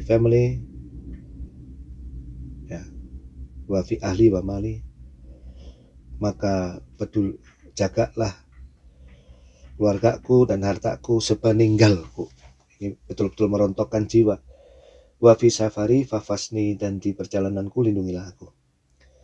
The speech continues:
"Wa fi ahli wa mali fahlufni."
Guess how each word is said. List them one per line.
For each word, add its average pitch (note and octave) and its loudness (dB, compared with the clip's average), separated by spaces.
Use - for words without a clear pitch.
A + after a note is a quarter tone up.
"Wa A2+ 6
fi G#2+ 2
ahli G2+ 4
wa G#2+ 6
mali A2 0
fahlufni." F2+ -12